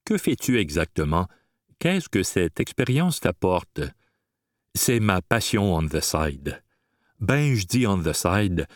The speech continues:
je travaille quand même quarante heures par semaine. Je suis éducatrice dans un centre pour les enfants polyhandicapés. C'est un peu comme la job de préposé aux bénéficiaires. Je donne des soins, je change des couches,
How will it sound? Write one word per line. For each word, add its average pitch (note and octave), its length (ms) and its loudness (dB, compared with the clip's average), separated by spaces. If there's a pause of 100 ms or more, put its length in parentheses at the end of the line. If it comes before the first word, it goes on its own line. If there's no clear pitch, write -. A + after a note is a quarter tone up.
(180)
je G#2+ 300 2
travaille F2+ 400 0
quand E2 220 -2
même F2+ 240 0
quarante F2 400 0
heures G2+ 200 0
par - 200 -6
semaine. D#2+ 600 -2 (600)
Je B2 180 0
suis C#3+ 480 0
éducatrice B2+ 720 0
dans F#2+ 260 2
un F2+ 100 2
centre G#2 560 0
pour E2+ 220 -2
les E2+ 240 0
enfants - 520 0 (100)
polyhandicapés. F2+ 920 0 (560)
C'est - 340 0
un D2 120 -2
peu A2 200 -2
comme F#2 180 -2
la D#2 120 0
job F#2+ 280 -2
de E2 100 0
préposé F2+ 540 -2
aux G2 160 0
bénéficiaires. D#2+ 1000 -2 (380)
Je F2 120 0
donne D#2+ 260 0
des D#2+ 140 0
soins, A#2+ 480 0
je G2 160 -4
change E2+ 360 -2
des D#2 140 -2
couches, - 480 -2